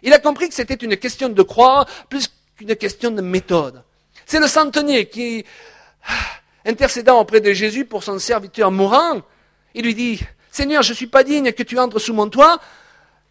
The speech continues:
Mais dans sa déclaration, il apporte déjà la solution. Il a déjà la révélation de la solution dans son cœur, dans ses paroles. « Mais dis seulement un mot,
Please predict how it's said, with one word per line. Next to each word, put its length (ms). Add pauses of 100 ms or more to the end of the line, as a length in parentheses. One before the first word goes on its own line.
(420)
Mais 100
dans 120
sa 120
déclaration, 480
il 140
apporte 320
déjà 260
la 80
solution. 580 (120)
Il 100
a 80
déjà 220
la 80
révélation 500
de 60
la 100
solution 440
dans 160
son 220
cœur, 220
dans 140
ses 160
paroles. « 420 (240)
Mais 160
dis 220
seulement 440
un 200
mot, 480